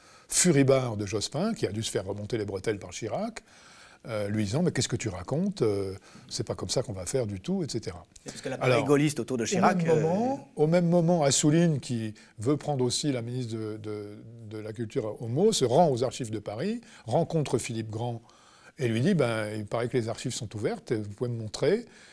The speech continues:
Speaker 1: Et Grand lui dit : « Mais bien sûr », tout en sachant très bien que,
Speaker 2: Il
Speaker 1: bon,
Speaker 2: prend sur lui de le faire.
Speaker 1: voilà.
Speaker 2: Oui.
Speaker 1: Euh, et Libération peut faire sa une sur, euh, les preuves, euh, archivistiques du, d'un massacre le dix-sept octobre.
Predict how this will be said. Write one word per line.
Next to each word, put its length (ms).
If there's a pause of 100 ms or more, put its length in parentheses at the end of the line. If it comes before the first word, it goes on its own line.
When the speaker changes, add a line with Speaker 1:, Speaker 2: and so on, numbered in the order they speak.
(120)
Speaker 1:
Et 140
Grand 320
lui 160
dit : « 140
Mais 100
bien 160
sûr », 340 (240)
tout 160
en 40
sachant 320
très 160
bien 220
que, 120
Speaker 2:
Il 140
Speaker 1:
bon, 80
Speaker 2:
prend 160
sur 120
lui 100
de 40
le 60
faire. 200 (440)
Speaker 1:
voilà. 240
Speaker 2:
Oui. 240 (260)
Speaker 1:
Euh, 400
et 380
Libération 600
peut 140
faire 220
sa 160
une 320
sur, 480
euh, 320
les 100
preuves, 460
euh, 340
archivistiques 720
du, 280
d'un 100
massacre 460
le 80
dix-sept 280
octobre. 300